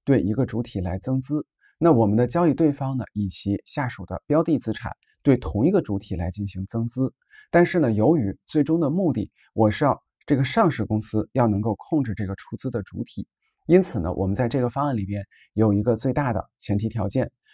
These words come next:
就是上市公司准备呢去出资的这个资产的估值，你应该呢是高于你实际标的资产的一个估值。那只有这样子的话，将来上市公司呢，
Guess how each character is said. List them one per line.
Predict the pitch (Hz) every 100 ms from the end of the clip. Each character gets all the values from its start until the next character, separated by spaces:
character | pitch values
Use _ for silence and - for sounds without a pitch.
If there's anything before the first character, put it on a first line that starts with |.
| _
就 | 143
是 | 135 135
上 | 170 214
市 | 139 104
公 | 110
司 | 110 - 127 -
准 | - 95
备 | 123 117
呢 | 95
去 | - 156
出 | - - 131
资 | 151
的 | 127 98
这 | 110
个 |
资 | 107 131
产 | - -
的 | 98
估 | - 156
值， | 110 98 113 - _ _
你 | - 110
应 | 120
该 | 156 147
呢 | 107
是 | - 107
高 | - 175 185
于 | 117 92 - _
你 | - 107 95
实 | - 107
际 | - 117 -
标 | 156 160
的 | -
资 | - 104
产 | - -
的 | 76
一 | 80
个 | - - _
估 | 101
值。 | 104 76 - _ _ -
那 | 131
只 | 127
有 | 147
这 | 113 196
样 | 143
子 | 104
的 | 90
话， | 110 87 _ _
将 | - 127
来 | 113
上 | - 135
市 | 127
公 | 110 139
司 | 143
呢， | 160